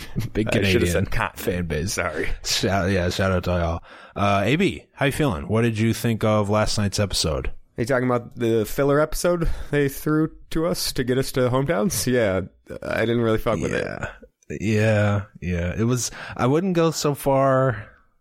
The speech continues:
Speaker 1: Well, yeah, no, I'll call it filler. I'll join you in calling it
Speaker 2: <laughs>
Speaker 1: filler.
Speaker 2: I mean, so we already knew what was going to happen, right?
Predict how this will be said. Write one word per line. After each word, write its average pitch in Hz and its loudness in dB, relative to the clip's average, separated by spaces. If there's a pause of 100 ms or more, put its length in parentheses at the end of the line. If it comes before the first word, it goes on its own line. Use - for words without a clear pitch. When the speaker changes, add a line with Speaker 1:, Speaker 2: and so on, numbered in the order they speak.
Speaker 1:
Well, 285 2
yeah, 214 4
no, 156 2
I'll 151 2
call 98 -2
it - -10
filler. 78 -6
I'll 127 0
join 113 0
you 95 -2
in 95 -4
calling 90 -4
it - -2
Speaker 2:
<laughs> - -
Speaker 1:
filler. - 0
Speaker 2:
I 208 2
mean, 180 2 (840)
so 170 0
we 151 4
already 175 2
knew 139 2
what 113 0
was 104 -4
going 107 0
to 87 -2
happen, - -10
right? 60 -14